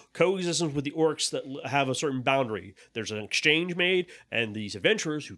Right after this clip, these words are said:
don't know any better hear about these orcs that are outside the town. Let's go deal with them, 'cause orcs are inherently bad. Now you've caused havoc.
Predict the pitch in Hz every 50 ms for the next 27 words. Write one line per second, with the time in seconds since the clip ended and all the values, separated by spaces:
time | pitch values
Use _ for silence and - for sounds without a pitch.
0 | - - 110 135 139 143 160 175 180 175 160 143 127 135 123 123 120 117 107 120
1 | 120 120 113 110 - - 110 104 - - - 185 208 208 - - - 123 104 110
2 | 120 135 139 - 151 123 120 120 - 180 175 165 160 165 160 156 - _ _ _
3 | _ _ _ _ _ _ _ _ _ - 151 190 - - 220 190 160 185 180 160
4 | 147 - - 113 107 98 - - - 170 185 - - - 160 147 147 - - 143
5 | 139 127 151 151 147 143 135 131 120 113 127 139 156 160 160 165 160 151 - _
6 | _ _ _ _ _ _ _ _ _ _ _ _ _ _ _ _ _ _ _ _
7 | _ _ _ _ 120 123 143 156 170 175 175 175 170 175 165 - - 156 151 147
8 | 143 139 - - 156 151 143 147 143 131 - -